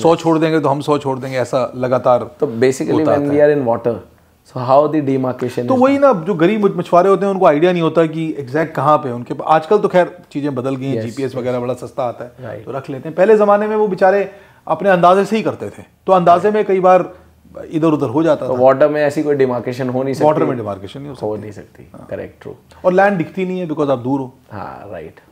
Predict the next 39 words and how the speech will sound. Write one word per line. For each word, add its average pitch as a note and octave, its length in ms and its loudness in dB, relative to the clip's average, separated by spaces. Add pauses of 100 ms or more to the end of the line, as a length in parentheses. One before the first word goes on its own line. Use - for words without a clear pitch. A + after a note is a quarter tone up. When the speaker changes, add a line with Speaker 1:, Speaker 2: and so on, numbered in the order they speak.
Speaker 2:
और A#2 100 0
वैसे C3 300 2
भी D#3+ 100 0
अगर D3+ 200 2
दिखती D3 360 0
भी E3+ 140 6
by D3 200 4
chance D#3 280 -2
होगी D#3 180 0
तो D#3+ 120 4
मतलब D3+ 220 0
you D#3+ 120 4
cannot, D#3+ 280 0
it C#3+ 100 -2
is E3 160 2
always D#3 280 4
a D#3+ 120 2
delusion। C3+ 360 -2 (440)
Speaker 1:
हाँ, A#3+ 160 4
it's, A#3+ 200 -6
it's B3 200 -10
always, C4+ 340 0
you C4+ 80 -6
know, C4+ 140 2
and A#3+ 120 -4
वो A#3 120 -4
जो B3 80 -4
एरिया A3+ 280 -2
है A#3+ 60 2
वो A#3 340 -4
स-, - 140 -14 (500)
सर G#3 140 2
क्रीक G3+ 280 -4
उसको E3+ 200 -2
बोलते C3+ 260 -2
हैं, F#3+ 60 -6
वहाँ D#3+ 160 0
पे F3 140 -2
वो, D#3+ 420 -2